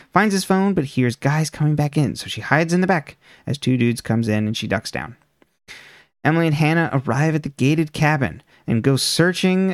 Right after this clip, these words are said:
uh, in the party remnants, um, like, looking around on the grounds. They hear a crunch behind them, and they're like, "Who is that?" And we can see that there's a security camera perched above them as they go inside the cabin. Spencer looks through Noel's phone for anything from Maya and gets no results.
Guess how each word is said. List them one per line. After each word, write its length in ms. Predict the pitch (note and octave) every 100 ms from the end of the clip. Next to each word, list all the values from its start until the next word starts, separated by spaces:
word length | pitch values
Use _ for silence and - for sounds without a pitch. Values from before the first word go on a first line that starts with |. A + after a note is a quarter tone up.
| -
uh, 360 | B2+ C3 C3 -
in 240 | C3+ C3+
the 80 | C#3
party 320 | C3+ - F#3
remnants, 640 | A2 F2+ G2 B2 C#3+ - - -
um, 540 | A2+ A#2 A#2 A2+ G#2+ -
like, 240 | A#2 A2+
looking 340 | - A2+ - A#2
around 320 | B2 B2+ C3+
on 120 | C#3+
the 80 | D#3+
grounds. 480 | - A3 B2 C3 - - -
They 80 | -
hear 200 | B2+ A#2
a 40 | G#2
crunch 300 | - C#3 -
behind 360 | - D3+ D3+
them, 160 | D3 D3+
and 200 | A2 A#2
they're 160 | A2
like, 220 | G#2+ G2+ -
"Who 80 | A2+
is 100 | B2
that?" 300 | E3 E3+ - - _
And 80 | D#3+
we 60 | F3
can 160 | F3
see 180 | - E3
that 140 | D#3+
there's 160 | D#3 D3+
a 60 | D3
security 520 | - _ F#3+ G#3 F#3
camera 380 | - G#2+ A2 A2
perched 480 | - F3+ F3+ -
above 420 | - - C3 A#2+ B2+
them 240 | G2+ A#2
as 140 | A2+
they 100 | -
go 160 | A2 G#2
inside 280 | G#2+ G#2 G2
the 40 |
cabin. 380 | - C3 A#2+ - _ _ _ _ _ _ - - _
Spencer 380 | _ D3 C#3 D#3
looks 320 | B2 C#3+ -
through 200 | - D3
Noel's 480 | C#3 C3+ C#3+ D#3 D3
phone 460 | - E3+ E3+ A2 F#2+
for 220 | A#2 -
anything 480 | B2 C3 C#3 D3 C#3+
from 280 | C#3+ D3 A#2+
Maya 320 | E2+ G2+ A#2
and 120 | A#2
gets 240 | G#2 -
no 120 | G#2 G#2+
results. 640 | A#2 B2+ F3 - -